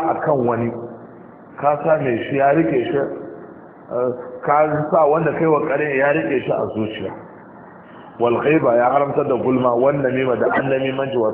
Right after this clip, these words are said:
sabbi da zagi, wa shatmi da tsangwama, wal la'ni da tsinuwa, wa su'u zanni, eh, wa su'u zanni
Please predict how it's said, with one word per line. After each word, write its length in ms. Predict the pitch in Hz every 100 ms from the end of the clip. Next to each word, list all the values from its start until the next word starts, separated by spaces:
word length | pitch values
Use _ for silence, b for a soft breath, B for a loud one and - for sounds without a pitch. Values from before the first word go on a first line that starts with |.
| -
sabbi 320 | 143 123 120
da 160 | 113 107
zagi, 420 | 131 143 131 - - - - - - - - - - - 104
wa 140 | 117
shatmi 600 | 107 - 165 160 147 92 - - - - - - - - - - - - - - 123
da 80 | 139
tsangwama, 520 | - 139 123 147 117 - - - - - - - - - - - - - - -
wal 180 | 120 123
la'ni 480 | 131 156 156 131 98 - - - - - - - -
da 120 | 123 120
tsinuwa, 440 | - 156 151 147
wa 180 | 127 123 117
su'u 420 | 160 165 151 123 120
zanni, 360 | 143 143 120 92 - - - - - - - -
eh, 540 | 127 123 117 113 107 107 107 107 101 107
wa 160 | 123 127
su'u 440 | 180 190 160 135 120
zanni 400 | 160 151 107